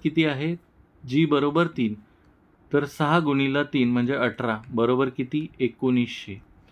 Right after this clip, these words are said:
मग वीस प्लस तीस, अ, वीस प्लस अठरा किती झाले, अडोतीस बरोबर एकोणीसशे. मग इथे एका युनिटची व्हॅल्यू किती आहे, तर हा अडोतीस आहे,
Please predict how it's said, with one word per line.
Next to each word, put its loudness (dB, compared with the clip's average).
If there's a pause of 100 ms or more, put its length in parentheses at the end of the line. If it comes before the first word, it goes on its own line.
(440)
मग 0
वीस 2
प्लस 0
तीस, -2
अ, -2
वीस 2
प्लस -2
अठरा -4
किती -4
झाले, 0 (880)
अडोतीस 0
बरोबर 0 (120)
एकोणीसशे. -4 (460)
मग 2
इथे 0
एका 2
युनिटची 0
व्हॅल्यू 2
किती -2
आहे, -2 (220)
तर -4
हा 2
अडोतीस 0
आहे, -4